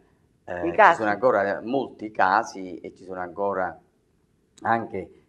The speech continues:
Speaker 1: diciamo, eh, del, dei morti.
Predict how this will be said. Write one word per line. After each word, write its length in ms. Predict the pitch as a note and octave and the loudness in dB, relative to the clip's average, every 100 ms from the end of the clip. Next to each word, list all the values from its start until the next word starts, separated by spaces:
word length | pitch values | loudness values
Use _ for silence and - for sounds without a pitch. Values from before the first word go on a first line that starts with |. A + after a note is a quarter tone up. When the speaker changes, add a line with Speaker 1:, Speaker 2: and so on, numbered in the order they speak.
| _ _ | _ _
Speaker 1:
diciamo, 640 | E2+ E2 G2+ F#2 F#2 - | -18 -2 -2 -2 -6 -10
eh, 480 | G2 F#2 F2 E2+ F2 | -8 -6 -6 -8 -12
del, 1160 | E2+ F#2+ F#2 F2 F2 F2 E2+ E2+ E2 E2 E2 E2 | -10 -10 -8 -10 -10 -12 -14 -14 -16 -14 -14 -14
dei 140 | F2 | -8
morti. 440 | G#2+ A2 - - | -2 -2 -2 -16